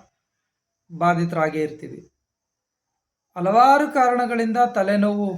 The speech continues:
ಬಾಧಿಸ್ತಿರುತ್ತೆ. ಹಾಗಾದ್ರೆ ತಲೆನೋವಿಗೆ ಕಾರಣ ಏನು? ಯಾವ ಸಂದರ್ಭದಲ್ಲಿ ನಾವು ತಲೆನೋವಿಗೆ ಯಾವ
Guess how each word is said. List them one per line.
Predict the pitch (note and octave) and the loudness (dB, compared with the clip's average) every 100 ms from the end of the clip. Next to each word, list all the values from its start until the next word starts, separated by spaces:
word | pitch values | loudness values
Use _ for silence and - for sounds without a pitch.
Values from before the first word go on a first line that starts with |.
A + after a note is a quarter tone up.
| E3+ _ _ _ _ _ _ _ _ _ _ _ _ _ _ _ _ _ _ _ _ | -12 _ _ _ _ _ _ _ _ _ _ _ _ _ _ _ _ _ _ _ _
ಬಾಧಿಸ್ತಿರುತ್ತೆ. | E3+ E3+ E3+ E3+ - E3+ E3+ G#3+ G#3 | -2 0 0 -6 -8 -8 -8 -6 -2
ಹಾಗಾದ್ರೆ | G3 G#3 G#3 G#3 G3+ | -2 -2 -2 -6 -4
ತಲೆನೋವಿಗೆ | F3+ G3 G#3 G3+ G3+ G3+ | -2 0 -2 -4 -8 -4
ಕಾರಣ | F3+ F3+ F#3+ F#3+ | 0 0 -2 -6
ಏನು? | F#3+ G3+ F3+ | -6 -4 0
ಯಾವ | F3 G3 A3 | 0 0 -4
ಸಂದರ್ಭದಲ್ಲಿ | G#3 G3 G#3+ G3+ F3 F#3+ G#3 G#3+ - | -6 -6 -6 -6 -4 -4 -6 -8 -10
ನಾವು | F#3 F3+ | -6 -4
ತಲೆನೋವಿಗೆ | F3 E3+ F3+ F3+ F3 E3+ D#3 | -4 -4 -4 -4 -4 -2 -2
ಯಾವ | E3 E3+ | -2 -4